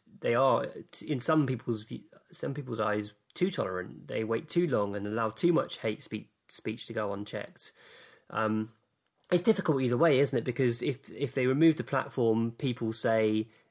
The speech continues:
uh, that, that people aren't allowed to have free speech and that, uh, the media is being controlled by,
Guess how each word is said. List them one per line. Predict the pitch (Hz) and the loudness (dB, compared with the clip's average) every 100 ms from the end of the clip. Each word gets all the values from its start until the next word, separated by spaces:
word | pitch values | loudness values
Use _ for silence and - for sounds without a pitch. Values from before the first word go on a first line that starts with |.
| _ _ | _ _
uh, | 110 104 104 101 104 - - _ _ _ - - - | -2 0 2 0 -2 -6 -12 _ _ _ -20 -14 -6
that, | 135 - | -6 -4
that | 123 - - | -8 -10 -6
people | 135 117 - | -4 -4 -4
aren't | 117 113 113 | -2 0 0
allowed | 107 107 | -2 -2
to | 107 | -4
have | 101 | -6
free | 107 | -6
speech | 104 - 113 - | -6 -6 -6 -4
and | 107 98 | -6 -4
that, | 101 - 156 - | -4 -6 -8 -10
uh, | - 101 98 | -6 -4 -4
the | 104 110 | -4 -2
media | 117 110 | 0 0
is | 110 | -2
being | 117 110 | -2 -2
controlled | - 120 - 139 117 110 110 - | -2 -4 0 4 6 4 2 0
by, | 110 104 104 101 | 0 2 0 -2